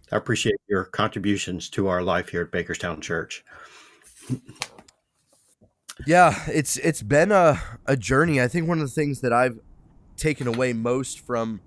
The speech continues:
Speaker 2: the time and the thoughts as we've thought about how worship has evolved,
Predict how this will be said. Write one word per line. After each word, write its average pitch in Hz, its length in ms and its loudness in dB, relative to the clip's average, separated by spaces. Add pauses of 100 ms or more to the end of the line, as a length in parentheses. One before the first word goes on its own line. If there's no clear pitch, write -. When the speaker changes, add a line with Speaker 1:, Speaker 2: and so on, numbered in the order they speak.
(420)
Speaker 2:
the 120 100 -4
time 127 460 -2
and 117 100 0
the - 80 -2
thoughts - 640 -2
as 117 240 -2
we've 113 180 -6
thought 131 340 0
about 113 440 -2 (640)
how 131 260 0
worship 117 560 -4
has 113 160 -4
evolved, 107 800 -4